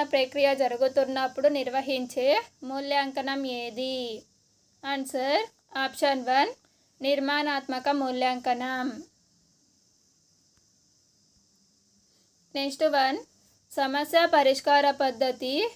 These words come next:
వీరి కృషి వలన ఒక బోధనా పద్ధతిగా అభివృద్ధి చెందింది. ఆన్సర్ ఆప్షన్ టూ, జాన్ డ్యూయి. నెక్స్ట్ వన్,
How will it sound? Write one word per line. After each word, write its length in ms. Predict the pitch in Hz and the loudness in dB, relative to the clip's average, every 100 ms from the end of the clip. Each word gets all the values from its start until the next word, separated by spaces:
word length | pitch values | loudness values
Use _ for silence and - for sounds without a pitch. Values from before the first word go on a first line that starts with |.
| _ 254 | _ -8
వీరి 320 | 269 294 330 339 | -2 0 0 -2
కృషి 280 | 285 262 294 277 | -2 0 0 2
వలన 360 | 269 254 254 262 269 226 - _ _ _ 277 | 2 2 0 -2 -4 -4 -10 _ _ _ -4
ఒక 140 | 277 269 | -2 0
బోధనా 480 | 254 254 254 277 302 302 | 2 2 2 2 2 0
పద్ధతిగా 680 | 294 254 269 262 254 226 254 403 480 - 254 | 0 0 -2 -2 -4 -2 0 0 -2 -6 -6
అభివృద్ధి 460 | 262 277 277 277 277 | -4 -2 -2 -4 -2
చెందింది. 720 | 294 254 247 247 240 247 262 254 233 220 _ _ _ _ _ - | -2 -2 -2 -4 -4 -4 -4 -4 -6 -8 _ _ _ _ _ -12
ఆన్సర్ 640 | 330 262 262 262 269 403 466 _ _ - 269 | -10 -8 -6 -4 -2 -2 -4 _ _ -6 -4
ఆప్షన్ 380 | 269 294 277 262 | -2 0 0 0
టూ, 100 | 240 269 453 - _ _ - | -2 -2 -2 -6 _ _ -10
జాన్ 420 | 247 269 262 302 262 | -2 0 2 0 -2
డ్యూయి. 580 | 254 247 247 254 262 254 226 214 - _ _ _ _ _ _ _ _ _ _ _ _ _ _ _ _ _ _ _ _ _ _ _ _ _ _ _ _ _ _ _ _ _ _ _ _ _ 262 | -2 -2 -2 -4 -4 -4 -6 -10 -14 _ _ _ _ _ _ _ _ _ _ _ _ _ _ _ _ _ _ _ _ _ _ _ _ _ _ _ _ _ _ _ _ _ _ _ _ _ -8
నెక్స్ట్ 300 | 277 277 302 269 | -8 -2 0 2
వన్, 220 | 247 | 0